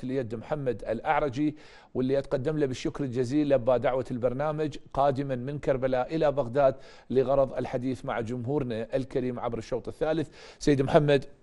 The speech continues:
أحييك أجمل تحية وأقول لك الحمد لله على سلامة وصولك إلى بغداد،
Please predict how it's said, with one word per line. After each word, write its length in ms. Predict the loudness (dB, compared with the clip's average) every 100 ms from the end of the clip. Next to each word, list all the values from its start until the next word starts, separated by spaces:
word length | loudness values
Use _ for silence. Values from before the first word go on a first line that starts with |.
| -6
أحييك 420 | 0 0 0 -2
أجمل 300 | -4 -2 -2
تحية 360 | -2 0 0 0
وأقول 400 | -2 -2 0 0
لك 120 | -2
الحمد 240 | -4 -2
لله 120 | 2
على 140 | 2 2
سلامة 340 | -2 -2 -2 -6
وصولك 400 | -6 -4 -4 0
إلى 180 | 2
بغداد، 440 | 2 -2 2 4